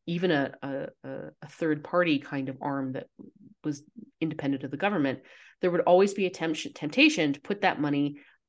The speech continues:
back into oil sands development and investment, which is temp-, is tempting because it would mean that we could potentially, um,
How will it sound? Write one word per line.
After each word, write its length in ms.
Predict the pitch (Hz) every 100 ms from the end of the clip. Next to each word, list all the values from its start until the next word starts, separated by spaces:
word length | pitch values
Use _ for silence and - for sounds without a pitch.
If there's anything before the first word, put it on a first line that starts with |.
| _ -
back 360 | 160 170 - -
into 840 | 160 151 151 - 151 147 143 143 170
oil 160 | 165
sands 320 | 151 131 127
development 480 | 147 127 120 120 135
and 100 | 143
investment, 420 | 127 - - - _ - - - _ 185
which 400 | 180 180 - - _ _ _ _ _ _ _ _ -
is 180 | 170 -
temp-, 260 | 160 170 165
is 120 | 156
tempting 480 | - 415 - 127 147
because 280 | 165 165
it 100 | 160
would 140 | 165 156
mean 180 | 165 160
that 120 | -
we 100 | 156
could 300 | 156 151 -
potentially, 600 | 165 165 165 - 143 139
um, 520 | - 143 135 135 135